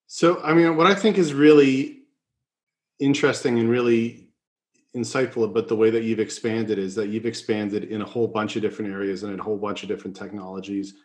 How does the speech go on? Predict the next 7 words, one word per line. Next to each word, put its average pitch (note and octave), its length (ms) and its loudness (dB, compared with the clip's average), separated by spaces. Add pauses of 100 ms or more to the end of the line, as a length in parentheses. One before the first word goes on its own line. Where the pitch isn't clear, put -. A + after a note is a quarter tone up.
and C3 140 0
also E3 340 2
traditional C#3+ 420 0
services. A#2 640 -4 (580)
And A#2+ 420 -2 (380)
I B2 80 0
think C3 340 -2